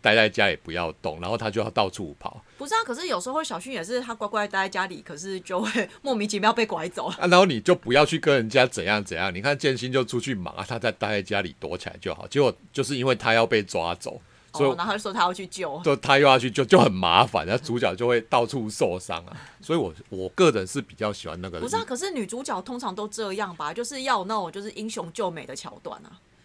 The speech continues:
Speaker 1: 对，我，可是我就觉得说，干，你就乖乖要不要乱跑，这样很麻烦。像我就比较喜欢高和惠，
Speaker 2: 哦。
Speaker 1: 因为他是医生。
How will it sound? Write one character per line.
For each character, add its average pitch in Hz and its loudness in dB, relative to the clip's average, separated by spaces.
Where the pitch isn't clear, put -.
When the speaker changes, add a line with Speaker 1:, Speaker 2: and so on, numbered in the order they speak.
Speaker 1:
对， - -4
我， 113 -2
可 - -4
是 175 2
我 135 2
就 165 4
觉 143 -2
得 127 0
说， 147 2
干， 123 -2
你 104 -8
就 180 4
乖 - 6
乖 180 8
要 175 8
不 - -8
要 131 10
乱 127 8
跑， 76 -12
这 98 -2
样 113 0
很 98 -10
麻 73 -6
烦。 - -6
像 170 2
我 107 2
就 117 0
比 90 -12
较 101 0
喜 - -10
欢 78 -10
高 80 -8
和 80 -16
惠， - -10
Speaker 2:
哦。 202 -2
Speaker 1:
因 101 2
为 - -2
他 110 -4
是 107 -6
医 87 -12
生。 78 -12